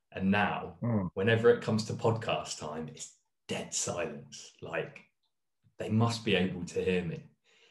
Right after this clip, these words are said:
Speaker 1: And they just, <laughs> like, we can't go in the bedroom between four and five now, 'cause all we can hear is that silly cunt upstairs shouting.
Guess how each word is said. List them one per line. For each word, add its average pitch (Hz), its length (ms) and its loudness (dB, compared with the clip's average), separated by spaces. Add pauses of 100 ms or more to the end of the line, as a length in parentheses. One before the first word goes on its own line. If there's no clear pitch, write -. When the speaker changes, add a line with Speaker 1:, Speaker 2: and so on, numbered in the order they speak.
(180)
Speaker 1:
And - 160 -4
they 87 80 2
just, - 440 -6
<laughs> - 220 -2
like, 92 300 4
we 101 80 0
can't 120 260 2
go 92 140 4
in 90 260 0
the 92 60 -2
bedroom 98 460 0
between 85 440 -6
four 92 380 2
and 85 140 -8
five 98 360 2
now, 76 360 -8 (340)
'cause 110 160 4
all 110 100 6
we 92 140 2
can 95 160 -2
hear 98 240 4
is 82 80 -4
that 104 180 2
silly 85 280 0
cunt - 340 -4
upstairs 95 400 2
shouting. - 600 2